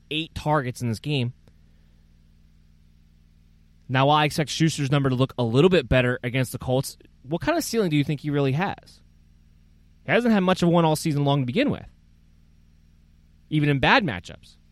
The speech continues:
or good matchups for him. Deontay Johnson, especially with the injuries to Eric Ebron in this game, the back injury that he had that really didn't look good, really looks like he's gonna miss next week,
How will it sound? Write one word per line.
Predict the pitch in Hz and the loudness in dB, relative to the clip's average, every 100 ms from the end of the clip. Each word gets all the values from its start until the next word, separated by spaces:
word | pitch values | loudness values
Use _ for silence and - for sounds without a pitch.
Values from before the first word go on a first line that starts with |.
| _ _ - | _ _ -10
or | |
good | 113 185 | 0 2
matchups | 226 139 131 117 | 2 0 -2 -4
for | 139 | -2
him. | 156 170 - - - _ _ _ _ _ _ _ _ _ _ _ _ _ _ _ _ _ _ _ _ _ _ _ _ _ _ _ _ _ _ | -2 -2 -6 -16 -20 _ _ _ _ _ _ _ _ _ _ _ _ _ _ _ _ _ _ _ _ _ _ _ _ _ _ _ _ _ _
Deontay | 135 220 294 330 | 0 0 0 -2
Johnson, | 160 226 269 175 | 0 0 0 -4
especially | 147 233 277 | -4 -2 -2
with | 226 208 | -2 -2
the | 185 151 | -4 -6
injuries | 185 175 196 | -4 -2 -2
to | 156 - | -2 -4
Eric | 165 185 - | -2 -2 -2
Ebron | 135 151 180 190 | -6 -2 0 2
in | 190 | 2
this | 196 202 | 2 0
game, | - 196 208 220 - _ | 0 -2 -2 -4 -10 _
the | 117 | -2
back | 131 160 185 | 0 0 2
injury | 196 190 | 4 4
that | 185 | 4
he | 175 202 | 2 0
had | 165 190 175 | 0 0 2
that | 139 110 - _ _ - | 0 0 -10 _ _ 0
really | 147 165 | 2 4
didn't | 170 151 | 2 0
look | 156 - | -2 2
good, | 147 165 170 - _ _ _ _ _ _ _ _ _ _ _ _ | 2 2 -2 -14 _ _ _ _ _ _ _ _ _ _ _ _
really | 117 143 147 | 2 4 4
looks | 151 - | 2 0
like | 147 | -2
he's | 147 | -2
gonna | 156 135 | 0 2
miss | 143 143 | 0 0
next | 151 - | -2 0
week, | 170 170 | -2 -2